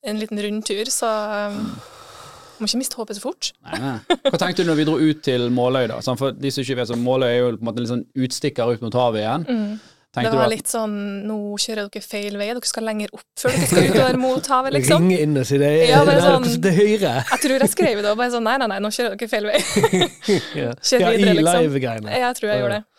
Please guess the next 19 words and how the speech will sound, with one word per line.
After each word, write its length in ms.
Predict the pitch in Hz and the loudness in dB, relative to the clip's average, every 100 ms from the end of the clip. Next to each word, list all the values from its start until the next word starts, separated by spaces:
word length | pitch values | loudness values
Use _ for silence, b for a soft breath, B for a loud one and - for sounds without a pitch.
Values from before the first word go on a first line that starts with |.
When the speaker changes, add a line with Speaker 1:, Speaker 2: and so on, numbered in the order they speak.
| 226 | -8
Speaker 1:
Mm. 200 | 214 202 | -6 -6
Speaker 3:
Ja, 200 | 117 135 | -4 -6
ok. 300 | 131 117 117 B B B | -6 -10 -10 B B B
Og 120 | 160 | 0
når 100 | 165 160 | 2 2
de 60 | |
svinger 320 | 151 170 160 165 | 2 2 2 2
inn 60 | |
til 120 | 151 131 | 0 -2
Kristiansund, 560 | 135 - 127 147 123 | -2 -2 -2 -2 -2
så 100 | 117 127 | -2 -2
er 40 | |
det 160 | 127 123 | -2 0
da, 220 | 127 123 | 0 -2
var 300 | - 131 135 | -4 -6 -4
det 180 | 123 120 | -4 -6
syv 320 | - 175 139 120 | -6 -2 -2 -2
stykker 340 | - 117 135 | -6 -6 -4
igjen. 240 | 135 147 | -4 -4